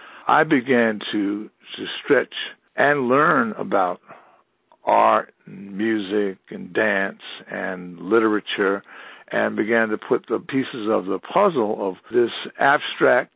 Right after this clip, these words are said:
language called music that you, you could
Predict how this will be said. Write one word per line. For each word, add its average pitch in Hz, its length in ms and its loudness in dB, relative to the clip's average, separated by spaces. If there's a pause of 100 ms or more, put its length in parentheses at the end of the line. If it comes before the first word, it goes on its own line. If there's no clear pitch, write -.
(120)
language 123 640 0 (720)
called 120 280 4
music 143 500 2 (260)
that 104 340 -2
you, 123 400 -4
you 117 160 -4
could 117 140 -4